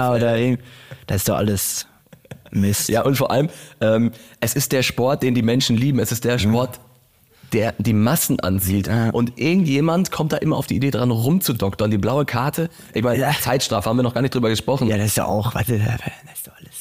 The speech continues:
Speaker 1: Da soll die zehn Minuten rausgehen, die Spieler
Speaker 2: Ja, dann hole ich immer eine Zeitstrafe und, äh, das ist doch alles, äh. Aber ich weiß nicht, wer da sitzt und, äh, ich glaub, die haben keine Ahnung vom Fußball.
Speaker 1: Ähm,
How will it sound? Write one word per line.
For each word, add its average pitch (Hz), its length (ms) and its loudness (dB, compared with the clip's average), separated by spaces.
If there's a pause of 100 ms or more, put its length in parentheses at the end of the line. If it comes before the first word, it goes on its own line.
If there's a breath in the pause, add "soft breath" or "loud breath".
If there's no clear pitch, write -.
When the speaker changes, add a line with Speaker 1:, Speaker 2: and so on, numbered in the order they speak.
Speaker 1:
Da 110 120 2
soll 123 140 2
die 135 100 2
zehn 160 160 2
Minuten 156 240 2
rausgehen, 147 320 0
die 139 80 2
Spieler 156 240 0
Speaker 2:
Ja, 135 600 2
dann 123 240 2
hole 139 100 2
ich 127 60 2
immer 131 160 4
eine 120 100 0
Zeitstrafe 131 800 0
und, 117 300 4
äh, 92 120 0
das 92 180 2
ist - 160 -4
doch - 120 -2
alles, 95 420 0
äh. - 120 -2 (1040 soft breath)
Aber 110 360 2
ich 104 120 0
weiß 101 220 0
nicht, 98 140 0
wer 92 120 2
da 92 180 2
sitzt 95 420 -2
und, 90 240 0
äh, 95 160 0 (100)
ich - 80 -4
glaub, 98 200 -2
die - 80 -4
haben 92 100 0
keine 92 220 0
Ahnung 90 200 2
vom 92 140 -2
Fußball. - 480 -6 (800)
Speaker 1:
Ähm, 110 520 2